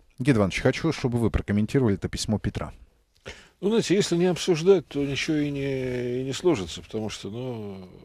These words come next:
Speaker 2: самый простой ответ: под лежачий камень и ничего не потечёт. Если мы не будем обсуждать, мы сами не сможем сформулировать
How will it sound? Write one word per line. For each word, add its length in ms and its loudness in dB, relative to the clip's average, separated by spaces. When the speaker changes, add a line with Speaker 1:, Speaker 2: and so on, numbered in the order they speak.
Speaker 2:
самый 260 0
простой 420 0
ответ: 300 -2
под 340 -8
лежачий 480 -4
камень 420 -4
и 180 -6
ничего 260 -6
не 60 -8
потечёт. 480 -12
Если 260 -10
мы 180 -6
не 60 -4
будем 300 -4
обсуждать, 500 -4
мы 80 -6
сами 320 -4
не 120 -4
сможем 400 -8
сформулировать 800 -6